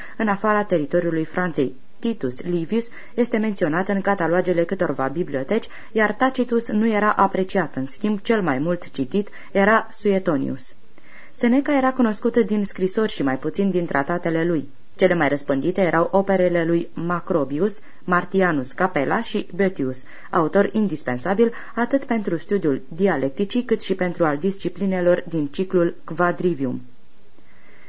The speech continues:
Semnificativ pentru mentalitatea culturală și pentru atitudinea intelectuală a evului mediu este felul în care concepția antică despre ghilimele artele liberale, închid ghilimele, a fost preluată chiar de gândirea patristică și integrată în sistemul de învățământ.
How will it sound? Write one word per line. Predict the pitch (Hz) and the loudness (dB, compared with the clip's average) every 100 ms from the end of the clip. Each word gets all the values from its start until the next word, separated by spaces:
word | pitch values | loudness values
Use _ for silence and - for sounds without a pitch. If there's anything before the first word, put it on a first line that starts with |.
| - | -4
Semnificativ | - 285 277 277 247 233 262 254 | 4 6 6 4 0 2 2 0
pentru | 247 226 226 | 0 0 0
mentalitatea | 220 208 208 202 220 220 214 | 0 2 0 2 0 0 0
culturală | 214 208 202 208 196 | 2 2 2 2 2
și | 131 - | 0 -2
pentru | 147 143 160 | -2 -2 0
atitudinea | - 170 175 175 208 185 139 127 - - | 2 2 0 -2 -2 0 0 0 -2 -2
intelectuală | 190 185 143 139 165 165 190 202 | 0 2 2 0 2 4 4 4
a | 156 170 | 2 2
evului | 180 180 143 131 | 2 2 2 -2
mediu | 160 202 240 - - | 0 0 0 -2 -6
este | - 262 254 | 0 2 2
felul | 269 294 | 2 2
în | 233 170 | 2 2
care | 160 190 156 | 2 0 2
concepția | 143 139 196 196 - - | 0 0 0 0 0 0
antică | 185 185 202 220 | 0 -2 0 0
despre | 151 143 - | 0 -2 -4
ghilimele | 147 165 180 185 185 - | -4 0 0 2 2 2
artele | 196 202 - 139 131 | 2 2 -2 -2 -2
liberale, | 147 156 165 170 196 226 - - | -2 -2 2 2 0 -2 -10 -6
închid | 175 185 | -2 -2
ghilimele, | 185 135 135 196 240 - - | -2 -2 0 0 0 -2 -4
a | - | 0
fost | 254 302 - | 2 2 2
preluată | 240 190 208 226 | 0 2 2 2
chiar | 214 233 | 0 0
de | 226 196 | 0 0
gândirea | 175 160 185 190 | 0 -2 0 2
patristică | 190 190 196 202 - 196 196 | 2 -2 -2 -4 -4 0 0
și | 185 202 - | 2 -4 -2
integrată | 214 196 160 202 202 147 - | 0 0 0 0 2 0 0
în | 151 | -4
sistemul | - 151 - 175 165 | -4 -8 -4 -4 -2
de | 139 | -2
învățământ. | 135 139 147 180 185 143 | 0 -2 -2 -2 0 -2